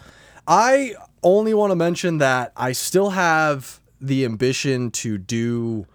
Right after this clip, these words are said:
a first fifty episode. Um, whether that comes after another episode or we take a, I guess, another two-week sabbatical, I doubt that's gonna be the case. But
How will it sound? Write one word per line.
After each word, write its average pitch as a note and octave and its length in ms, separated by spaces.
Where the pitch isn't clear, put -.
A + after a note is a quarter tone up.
a B2 80
first C3+ 380
fifty C3 380
episode. B2+ 600
Um, F2+ 560
whether E3 420
that D3 340
comes C#3 440
after E3+ 380
another E3+ 260
episode E3 680
or A2 600
we A#2 360
take A#2+ 260
a, G#2 100
I G2 120
guess, F#2+ 200
another G2+ 240
two-week G2 300
sabbatical, F#2 540
I F#2+ 140
doubt F#2+ 400
that's G#2+ 200
gonna A2 140
be G#2 120
the G#2 100
case. G#2+ 360
But G#2+ 300